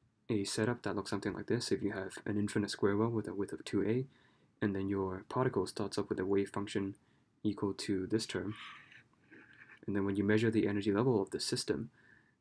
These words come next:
the most likely energy level that you're going to get is going to be E two, the E two given by this formula. And you can see that since our E N is given by this formula, n squared pi square, h bar square divided by two m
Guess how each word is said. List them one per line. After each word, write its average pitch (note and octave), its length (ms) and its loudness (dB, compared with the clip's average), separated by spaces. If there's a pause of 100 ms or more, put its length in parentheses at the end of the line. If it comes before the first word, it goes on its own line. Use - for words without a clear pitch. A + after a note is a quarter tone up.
(120)
the G2 340 0 (180)
most A2 300 2
likely A2 440 2
energy G2 240 -2
level F#2+ 220 2
that F#2+ 200 -8
you're G2 80 0
going F#2 180 -4
to F2+ 120 -8
get A2 180 0 (460)
is A2+ 180 2
going G#2 220 2
to - 100 -8
be G2+ 160 0 (100)
E G#2+ 80 4
two, - 360 -2 (240)
the - 80 -2
E - 160 0
two G#2 180 0
given F2+ 260 -2
by F2+ 140 -6
this E2+ 140 -6
formula. - 380 -8 (1120)
And G2 120 -4
you F#2+ 60 -6
can F#2+ 120 -2
see G2+ 220 -2
that F#2 220 -4 (1300)
since G2+ 320 -4
our F#2+ 300 -4 (260)
E G#2 220 -2
N A2 160 2
is G#2 100 -2
given G2 240 -2
by F#2+ 140 -4
this F#2 160 -4
formula, G#2 400 -4
n G2 140 -4
squared F#2+ 320 -6
pi G2 180 -10
square, G2 420 -8 (300)
h - 180 -16
bar F#2+ 140 -6
square G2+ 280 -4
divided F#2+ 280 -6
by - 120 -10 (440)
two - 260 0
m G2 220 -4